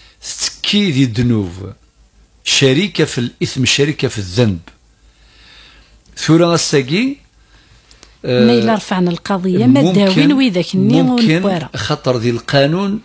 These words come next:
Speaker 1: القانون رقم خمسة وسبعين ثمانية وخمسين، المعدل والمتمم.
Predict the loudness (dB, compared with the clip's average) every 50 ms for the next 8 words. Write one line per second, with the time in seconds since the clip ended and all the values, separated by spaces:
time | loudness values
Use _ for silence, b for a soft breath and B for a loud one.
0 | -8 -6 -6 -6 -6 -4 0 2 2 2 2 2 0 0 0 0 -2 -2 -4 -6
1 | -8 -6 -4 -2 -2 -2 -2 -4 -6 -6 -6 -6 -4 -4 -4 -4 -2 -2 -2 -2
2 | 0 -2 -2 -4 -4 -4 -4 -2 -2 -2 -2 -4 -6 -8 -6 -4 -4 -2 -2 -2
3 | -2 -4 -6 -6 -4 -4 -2 -2 -2 -2 -2 -2 -2 -2 -2 -2 0 0 0 -2
4 | -2 -4 -4 -4 -2 -2 -2 -2 -2 -2 -2 -4 -4 -2 -2 0 0 0 0 0
5 | 0 0 2 2 0 -2